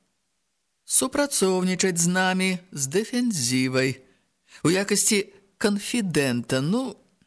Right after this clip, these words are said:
безумоўна, грунтоўна заканспіраванага асведаміцеля". Мікіта маўчаў. Следчы хадзіў па пакоі і працягваў.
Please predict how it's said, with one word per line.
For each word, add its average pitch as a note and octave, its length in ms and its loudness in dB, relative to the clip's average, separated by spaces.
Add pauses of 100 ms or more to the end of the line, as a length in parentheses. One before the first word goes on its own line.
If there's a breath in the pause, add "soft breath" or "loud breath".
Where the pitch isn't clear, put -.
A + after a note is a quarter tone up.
(180)
безумоўна, E3 760 0 (140)
грунтоўна D#3+ 960 0 (220)
заканспіраванага D#3+ 1400 0 (200 loud breath)
асведаміцеля". C#3 1080 0 (2250 soft breath)
Мікіта D3 340 -2
маўчаў. B2+ 600 -4 (1300)
Следчы D3 640 0
хадзіў C#3+ 400 0
па D3+ 80 -4
пакоі D3 600 -2
і D3+ 100 -6
працягваў. C#3 720 0